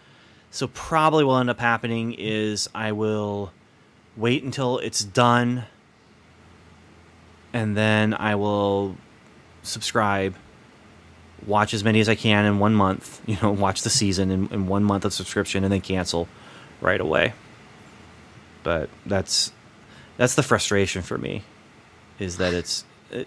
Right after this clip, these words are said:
the way they're presenting it. I want to see it. I like the idea of what they're doing. I don't know anything about characters or anything like that, but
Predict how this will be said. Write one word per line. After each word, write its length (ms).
the 80
way 220
they're 100
presenting 460
it. 140
I 120
want 360
to 120
see 280
it. 200
I 320
like 260
the 140
idea 380
of 300
what 120
they're 120
doing. 320
I 40
don't 140
know 80
anything 180
about 180
characters 440
or 40
anything 180
like 140
that, 320
but 180